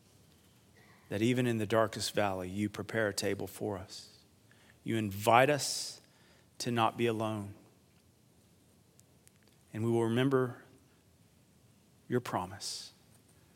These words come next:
that surely goodness and mercy will follow us as we dwell in the house of the Lord forever.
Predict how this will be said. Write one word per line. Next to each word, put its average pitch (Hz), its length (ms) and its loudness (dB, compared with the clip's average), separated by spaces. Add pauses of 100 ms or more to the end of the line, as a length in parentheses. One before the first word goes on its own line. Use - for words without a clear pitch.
(600)
that 85 100 -2
surely 135 380 6
goodness 123 400 4
and 104 100 -2
mercy 104 500 -2 (1120)
will 120 60 -14
follow 107 480 0
us - 380 -8 (2000)
as 117 100 -6
we 107 100 0
dwell 107 600 0 (520)
in 104 80 -10
the 98 60 -4
house 95 400 -4
of 104 60 -12
the 107 60 -6
Lord 95 280 -4
forever. 90 460 -8